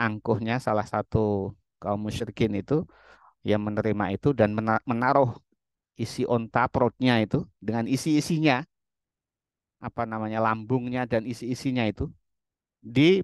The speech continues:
punggungnya Nabi ketika Nabi sujud. Sampai seperti itu sikapnya itu. Ya, hanya karena mengajak Allah Subhanahu wa taala mereka mem-, memperlakukannya seperti itu, dihina seperti itu. Sampai Nabi ketika sujud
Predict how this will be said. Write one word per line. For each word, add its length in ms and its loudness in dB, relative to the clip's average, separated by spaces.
punggungnya 540 4
Nabi 300 2
ketika 320 0
Nabi 260 -4
sujud. 460 -12
Sampai 240 0
seperti 480 -2
itu 160 -4
sikapnya 560 -6
itu. 240 -12
Ya, 320 -4
hanya 320 2
karena 240 0
mengajak 480 0
Allah 240 2
Subhanahu 480 -4
wa 80 -4
taala 400 0
mereka 380 -2
mem-, 340 -2
memperlakukannya 800 0
seperti 560 -6
itu, 320 -10
dihina 560 6
seperti 560 -6
itu. 160 -16
Sampai 320 2
Nabi 540 4
ketika 340 0
sujud 540 -2